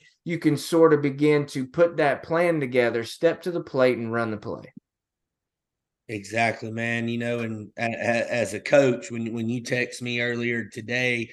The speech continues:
Speaker 2: uh, and, you know, over the weekend talking about this week's podcast and talking about running the play, man, that, that's so true. Um, and, you know, I think a lot of it is like you were talking about as a baseball player, you know, uh, there's, there's a reason a lot of cats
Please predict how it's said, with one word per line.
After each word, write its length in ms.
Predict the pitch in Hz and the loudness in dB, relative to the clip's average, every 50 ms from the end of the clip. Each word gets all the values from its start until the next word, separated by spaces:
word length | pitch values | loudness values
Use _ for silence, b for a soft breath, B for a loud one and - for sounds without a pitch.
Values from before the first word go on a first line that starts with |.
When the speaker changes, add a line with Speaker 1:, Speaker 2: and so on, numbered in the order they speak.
| B B B B B B _ | B B B B B B _
Speaker 2:
uh, 380 | 120 117 113 113 110 110 107 107 - | -2 -2 0 0 0 -2 -4 -4 -4
and, 300 | - 117 110 110 110 113 | -6 -6 -4 -6 -6 -8
you 80 | 127 120 | -6 -4
know, 160 | 117 113 117 120 | -4 -4 -4 -4
over 140 | 120 117 | -4 -6
the 140 | 117 107 104 | -6 -8 -8
weekend 500 | 104 120 127 123 120 127 120 113 113 110 | -6 -4 -6 -6 -6 -6 -8 -8 -8 -8
talking 320 | 101 117 117 113 - 117 107 | -8 -6 -8 -6 -8 -10 -12
about 400 | 107 107 117 120 113 - - - | -8 -4 -4 -4 -4 -4 -6 -8
this 220 | 113 107 - - | -10 -10 -8 -8
week's 260 | 123 110 101 - - | -10 -10 -10 -12 -18
podcast 840 | - - 123 143 170 160 135 - - 113 113 113 113 110 101 - - | -8 -6 -4 -4 -4 -4 -8 -8 -6 -6 -4 -4 -4 -6 -8 -10 -12
and 200 | 110 110 104 95 b b b b b b b | -12 -12 -12 -14 b b b b b b b
talking 260 | - 127 123 113 117 | -6 -6 -6 -4 -6
about 300 | 120 117 117 117 - - | -4 -2 -2 -2 -2 -4
running 280 | 113 120 123 117 113 110 | -4 -4 -2 -2 -4 -6
the 80 | 104 92 | -8 -12
play, 300 | - - 131 135 135 127 | -8 -4 -2 -2 -2 -2
man, 300 | 120 117 117 117 117 117 | -2 -4 -6 -6 -6 -8
that, 160 | 113 - 123 | -10 -6 0
that's 260 | 147 175 185 180 - | 0 0 0 0 -2
so 160 | - 139 127 | -4 -4 -4
true. 500 | 117 127 - - 151 147 143 127 113 - - b b b b b b - | -4 -6 -6 -4 -2 0 0 -2 -2 -6 -10 b b b b b b -4
Um, 380 | 131 131 131 123 120 120 117 - | -2 0 0 0 -2 -4 -6 -6
and, 180 | - 123 123 | -6 -6 -4
you 140 | 127 143 151 | -4 -4 -2
know, 100 | 147 139 | -2 0
I 120 | 139 139 - | -2 -2 -2
think 240 | - 185 151 117 | -4 -6 -6 -6
a 40 | 131 | -6
lot 300 | 107 101 110 123 135 135 | -4 -2 0 0 2 2
of 160 | 139 147 147 | 0 0 0
it 60 | 170 156 | -2 -4
is 160 | 131 117 127 | -2 -2 -2
like 180 | 127 123 131 | -2 -2 -2
you 80 | - 156 | -4 -4
were 80 | 147 135 | -4 -2
talking 380 | - - 135 139 131 139 131 | -2 -2 -2 -2 -2 -2 -4
about 280 | 131 131 131 127 131 127 | -2 -2 0 0 0 -2
as 140 | 123 117 110 | -4 -4 -6
a 80 | 113 | -4
baseball 540 | 113 143 185 185 - - - 127 113 113 113 | 0 4 4 4 2 0 -4 -4 -4 -4 -4
player, 360 | - 120 113 110 104 107 110 b b b b b b _ _ | -4 -4 -4 -4 -6 -8 -10 b b b b b b _ _
you 140 | - 143 147 | -2 0 2
know, 300 | 139 127 123 123 120 120 B B B B B B _ | 2 2 0 0 -2 -4 B B B B B B _
uh, 280 | 131 131 127 120 117 110 - - - _ | 4 6 6 6 4 0 -6 -14 -16 _
there's, 260 | 131 139 185 220 214 - 147 | 2 4 6 6 4 2 2
there's 260 | 143 160 202 190 - | 4 6 6 6 4
a 60 | 170 | 0
reason 400 | 160 170 196 240 214 175 170 147 | 0 2 2 2 2 0 -2 -4
a 40 | 143 | -4
lot 240 | 131 135 147 156 160 | -4 -2 -2 -2 -2
of 120 | 147 131 | -4 -4
cats 340 | - 160 160 160 156 - - | -4 -2 -2 -2 -2 -4 -8